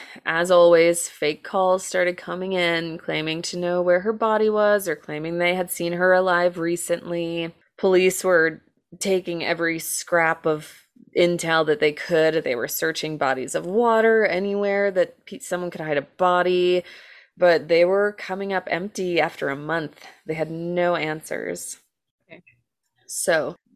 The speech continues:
Speaker 1: this is kind of a side note, but the news stations were trying to find answers as well. Like, it was a huge story, and all the news stations wanted to, like, get the lead that would find Martha. So they started, like, following around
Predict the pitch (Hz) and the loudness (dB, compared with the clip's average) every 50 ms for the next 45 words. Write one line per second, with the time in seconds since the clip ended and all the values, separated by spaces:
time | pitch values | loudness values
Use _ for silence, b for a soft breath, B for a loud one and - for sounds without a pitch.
0 | _ _ _ 185 180 - - - - - - - - 185 165 - - - - - | _ _ _ -2 0 0 -2 -4 -6 -6 -8 -8 -6 -6 -6 -6 -8 -8 -4 0
1 | 143 151 151 151 151 143 143 - - - 139 - 175 170 170 170 165 165 170 175 | 2 2 2 2 0 -2 -2 -2 -2 -2 -2 -2 -2 -4 -2 -2 -2 -2 -2 -2
2 | - - 175 180 180 - 202 196 196 196 185 185 180 175 - 185 175 170 170 170 | -2 0 0 0 0 0 -2 -2 -2 -2 -2 -2 -2 -2 -2 -4 -6 -8 -8 -6
3 | - 170 170 160 147 143 151 - - 156 156 156 156 147 151 147 147 143 143 151 | -6 -6 -2 -2 -2 -2 -4 -4 -6 -6 -4 -4 -6 -6 -2 0 2 4 4 4
4 | 165 165 135 - - 117 120 - 127 - - - 175 165 160 - - - - 160 | 4 2 2 0 -2 -4 -4 -6 -6 -10 -6 -2 -2 0 0 -2 -6 -4 -2 0
5 | 151 147 151 156 156 156 147 147 143 143 143 139 139 143 131 131 135 - - 139 | 0 2 2 2 2 0 0 -2 -2 -2 -2 -2 -4 -4 -6 -6 -6 -4 -4 -4
6 | 139 - 147 143 151 147 139 131 131 131 127 120 135 123 110 110 - - 151 147 | -4 -4 -6 -8 -8 -6 -4 -4 -4 -4 -4 -4 -2 -2 0 -2 -2 -4 -4 -4
7 | 139 - - _ - - 139 139 143 135 131 135 147 147 135 - 98 147 151 - | -4 -4 -4 _ -6 -4 -4 -4 -4 -4 -4 -4 -4 -2 -2 -2 -2 -4 -6 -6
8 | - 143 139 143 143 143 139 135 135 139 - 160 151 147 151 160 B B B B | -6 -6 -4 -4 -4 -4 -4 -6 -6 -6 -2 0 0 2 2 0 B B B B
9 | B B B B B B B - - 185 180 175 175 175 - 190 180 180 185 185 | B B B B B B B 2 2 4 4 4 2 2 2 4 4 4 4 2
10 | 180 185 185 180 185 - - - 170 160 151 160 170 170 175 180 185 190 185 175 | 4 4 2 2 0 -4 -8 -4 0 0 2 2 0 0 -2 -4 -4 -4 -4 -2
11 | 170 151 135 143 156 170 202 233 269 311 320 302 269 | -2 -2 -2 -4 -6 -4 -4 -4 -4 -4 -6 -8 -12